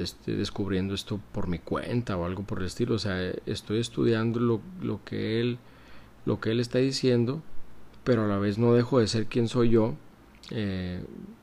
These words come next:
incluso hasta él me está ayudando a recordar mucho de quién soy yo, qué fue lo que hice de joven y todo eso, ¿no?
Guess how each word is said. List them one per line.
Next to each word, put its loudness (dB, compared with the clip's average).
incluso 0
hasta 8
él 4
me 4
está -2
ayudando 4
a 0
recordar -2
mucho 0
de -6
quién 0
soy -2
yo, -4
qué 2
fue 0
lo 2
que 2
hice 0
de -4
joven 2
y 0
todo 2
eso, 0
¿no? 4